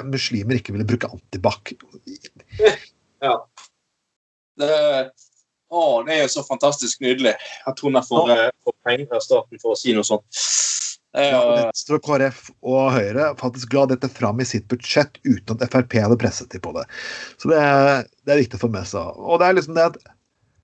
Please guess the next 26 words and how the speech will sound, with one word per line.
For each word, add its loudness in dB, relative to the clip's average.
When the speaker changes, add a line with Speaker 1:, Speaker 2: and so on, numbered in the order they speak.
Speaker 1:
jeg 4
jobber 4
med 2
muslimer 2
i 0
utelivsbransjen. -8
De -4
serverer 2
alkohol, 0
de 2
står 2
i -6
døren 4
og -6
kaster 0
ut -4
fulle 2
folk. -2
Speaker 2:
Mm. -6
Speaker 1:
De, 0
de 0
driver 4
bedrifter 2
som -6
selger 2
alkohol. -2